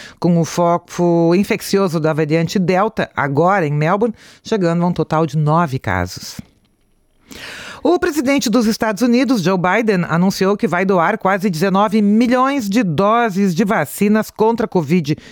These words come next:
dezenove para o consórcio global de vacinas COVAX Facility. Estas vacinas deverão ser compartilhadas.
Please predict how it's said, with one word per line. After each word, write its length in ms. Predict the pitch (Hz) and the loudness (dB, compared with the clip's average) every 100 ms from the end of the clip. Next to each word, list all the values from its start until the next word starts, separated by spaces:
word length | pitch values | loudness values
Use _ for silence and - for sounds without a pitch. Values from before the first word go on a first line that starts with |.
| - | -4
dezenove 600 | 170 220 202 180 196 220 - - - | -2 0 2 2 0 -2 -8 -18 -4
para 180 | 190 208 | -2 0
o 60 | |
consórcio 680 | 233 233 175 196 185 190 220 | 0 0 0 0 2 0 -2
global 580 | 185 180 143 160 165 165 | 0 0 2 2 2 0
de 180 | 139 175 | 0 0
vacinas 600 | 156 - - 180 175 - | 0 -2 0 2 2 -2
COVAX 840 | - 233 156 123 156 190 - - - | 0 0 0 -2 -2 -2 -10 -14 -12
Facility. 1000 | - - - - - 226 127 - 104 - - - - | -8 -8 -12 -16 -2 0 0 -2 -4 -6 -14 -14 -6
Estas 720 | 143 147 143 - - 147 143 | -2 0 -2 -4 -4 -2 -2
vacinas 440 | 135 175 202 202 160 | -2 -2 0 0 2
deverão 280 | 170 170 175 | 0 0 0
ser 160 | 190 | -2
compartilhadas. 840 | 202 202 226 - 277 175 123 127 | -2 -2 -2 0 0 0 0 -4